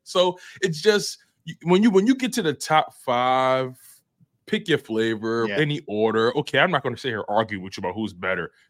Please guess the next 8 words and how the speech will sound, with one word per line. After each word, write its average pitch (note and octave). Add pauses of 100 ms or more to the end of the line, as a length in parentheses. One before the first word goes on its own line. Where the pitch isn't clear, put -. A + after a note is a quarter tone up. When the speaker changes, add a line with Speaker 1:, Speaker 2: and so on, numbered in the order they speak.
Speaker 1:
Kellen A2
Speaker 2:
Yeah. G#2+
Speaker 1:
Winslow F#2+
Senior F#2+
or F#2+
Rob G2+
Gronkowski F2+
or, F2+